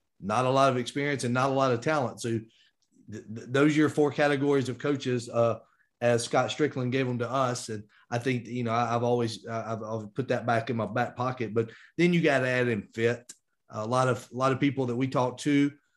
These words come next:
uh, and I agree with this, uh, Pope High School is a very unique place. We have a lot of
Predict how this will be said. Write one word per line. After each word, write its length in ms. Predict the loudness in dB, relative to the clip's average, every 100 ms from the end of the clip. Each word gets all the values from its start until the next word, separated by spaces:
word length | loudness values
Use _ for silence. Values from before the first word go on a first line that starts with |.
| _ -12
uh, 360 | -8 -4 -4 0
and 100 | 2
I 120 | 2
agree 240 | 2 2
with 140 | 2 2
this, 360 | 0 -2 -6 -12
uh, 140 | -12
Pope 320 | 0 4 4
High 160 | 4 0
School 400 | 0 0 0 0
is 240 | -2 -2
a 320 | 0 0 0 -6 _ _ _
very 300 | 0 2 2
unique 500 | 0 0 0 -2 -6
place. 600 | -6 0 2 0 -2 -8 _ _ -4
We 160 | 2
have 160 | 2 4
a 120 | 0
lot 420 | 0 2 2 2
of 200 | -2 -8